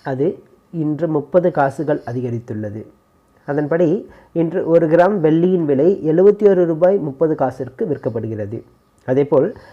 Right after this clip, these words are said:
எட்டு கிராம் வெள்ளி ஐந்நூற்று எழுபது ரூபாய் நாற்பது காசிற்கும், பத்து கிராம் வெள்ளி எழுநூற்று பதிமூன்று ரூபாய்க்கும்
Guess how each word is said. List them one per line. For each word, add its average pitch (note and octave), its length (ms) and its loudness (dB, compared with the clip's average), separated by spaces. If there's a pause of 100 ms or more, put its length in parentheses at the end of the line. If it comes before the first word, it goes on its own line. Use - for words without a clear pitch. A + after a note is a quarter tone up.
(180)
எட்டு D#3 240 0
கிராம் F3+ 280 4
வெள்ளி D3 540 0 (180)
ஐந்நூற்று G#3 600 0
எழுபது E3+ 380 2
ரூபாய் E3+ 420 0
நாற்பது C3 340 -8
காசிற்கும், C3 640 -6 (800)
பத்து C#3+ 280 0
கிராம் F#3+ 220 2
வெள்ளி C#3 520 -2
எழுநூற்று G3+ 540 2
பதிமூன்று E3+ 540 0
ரூபாய்க்கும் C#3 640 -4